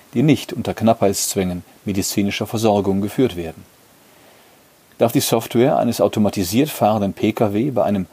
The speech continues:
unvermeidbaren Kollisionsgeschehen den hochbetagten Menschen überfahren, um ein Kind zu retten?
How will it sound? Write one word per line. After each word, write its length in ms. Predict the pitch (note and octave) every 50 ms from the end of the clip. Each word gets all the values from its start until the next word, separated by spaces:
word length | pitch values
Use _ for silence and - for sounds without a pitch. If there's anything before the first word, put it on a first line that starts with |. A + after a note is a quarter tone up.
| - _ _ _
unvermeidbaren 960 | - - C3 D3 - - A#2 G2+ F#2+ F#2 A#2 D3 - - G#2 G2 G2+ G2 G2 F#2+
Kollisionsgeschehen 1080 | - - F2+ F#2 F2+ - F#2+ F#2+ A2+ C#3+ - - - B2+ - - B2 B2 A#2 G#2+ - _ _ - - - _ _ _ -
den 160 | G#2+ F#2+ F2+
hochbetagten 760 | G#2 A#2 B2 - - A#2 - - A2 G2+ G2+ - - G2+ F2+
Menschen 320 | F#2 G2+ G#2+ - - G#2+
überfahren, 580 | F#2 F2+ F2 E2 - G2 F#2 F#2+ G#2+ C#3 C3 A2
um 80 | F2+
ein 120 | F#2 F#2 -
Kind 260 | - - - - -
zu 200 | - - C#3+ A#2
retten? 360 | B2 - D3+ - F3 E3+